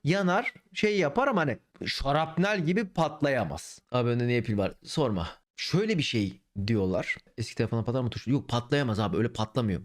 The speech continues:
Kol bacak kopara-, koparamıyor yani. Teorilere göre tekrardan dediğim gibi orijinal açıklanmış hiçbir şey olmadığı için teori üzerine diyoruz. Teorilere göre diyorlar ki bunlar fabrikada üretilirken nereye gidecekleri biliniyordu.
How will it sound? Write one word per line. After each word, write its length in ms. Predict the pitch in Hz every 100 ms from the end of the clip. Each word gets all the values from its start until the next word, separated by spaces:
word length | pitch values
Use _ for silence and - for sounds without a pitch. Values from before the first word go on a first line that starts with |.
| -
Kol 200 | 135 117
bacak 240 | 123 127
kopara-, 420 | - 104 120 120 -
koparamıyor 600 | 110 - 123 123 107 87
yani. 400 | 80 78 73 69 -
Teorilere 580 | 151 170 180 208 226 233
göre 280 | 139 104
tekrardan 440 | 107 147 110 101 98
dediğim 180 | 101 95
gibi 100 | 87
orijinal 420 | 95 98 98 95
açıklanmış 480 | 92 - 101 92 110
hiçbir 240 | - -
şey 180 | - 98
olmadığı 260 | 92 87
için 160 | 85 82
teori 360 | - 95 90 90
üzerine 460 | 78 85 78 78
diyoruz. 360 | 78 78 - - -
Teorilere 500 | 156 180 196 208 180
göre 300 | 117 92 90
diyorlar 360 | 143 247 330
ki 160 | - 80 -
bunlar 260 | 135 147 104
fabrikada 540 | - 120 110 - 104
üretilirken 680 | 95 101 - - - 104 80 -
nereye 260 | 117 117 104
gidecekleri 720 | 90 101 80 82 - 76 76
biliniyordu. 600 | 104 135 156 160 165